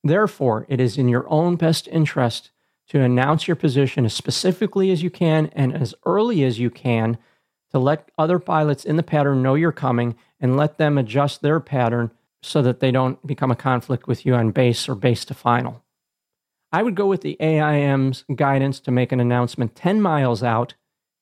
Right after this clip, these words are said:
if time, workload, and the radio situation allows it.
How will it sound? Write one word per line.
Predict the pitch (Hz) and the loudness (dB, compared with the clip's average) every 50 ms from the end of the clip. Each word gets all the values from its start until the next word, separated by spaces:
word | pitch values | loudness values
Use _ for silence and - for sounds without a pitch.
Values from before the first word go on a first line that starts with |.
| _ _ _ | _ _ _
if | - 185 196 175 143 131 - - _ _ _ _ _ _ _ _ _ _ _ _ | -2 -2 0 0 -2 -4 -6 -14 _ _ _ _ _ _ _ _ _ _ _ _
time, | - - 151 147 151 151 151 156 156 151 - _ _ _ _ _ | -8 -2 0 0 2 2 2 2 0 -2 -4 _ _ _ _ _
workload, | - 131 131 135 - - 143 135 127 127 127 | -2 -2 -2 -2 -2 -2 0 0 0 0 0
and | 127 123 | 0 0
the | 117 117 | 0 0
radio | 117 127 135 131 127 120 | 2 2 2 2 2 0
situation | 113 - - 131 - - 127 113 117 113 107 - - 113 | 0 -2 -6 -8 -6 -4 -2 -2 0 -2 -2 -2 -4 -4
allows | 107 113 113 120 131 135 127 117 - | -2 0 2 2 2 2 2 0 -4
it. | - _ | -8 _